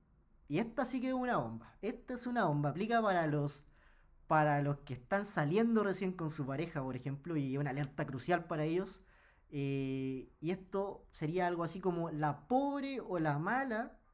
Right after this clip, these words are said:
evaluación del potencial financiero de tu pareja o de tu potencial pareja. Pobre o mala evaluación. ¿A qué me refiero?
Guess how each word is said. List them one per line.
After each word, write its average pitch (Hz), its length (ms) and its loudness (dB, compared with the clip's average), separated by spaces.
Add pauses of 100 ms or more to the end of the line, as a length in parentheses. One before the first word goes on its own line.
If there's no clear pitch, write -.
(180)
evaluación 165 840 0 (720)
del 156 160 0
potencial 156 880 0 (160)
financiero 190 840 0 (340)
de 156 180 0
tu 156 240 0 (160)
pareja 208 480 0
o 202 140 2
de 180 80 4
tu 170 260 -2
potencial 165 520 0
pareja. 131 320 -4 (840)
Pobre 285 300 4
o 233 60 2
mala 240 220 2
evaluación. 156 560 0 (920)
¿A 139 120 -6
qué 233 100 0
me 254 120 4
refiero? 240 300 -2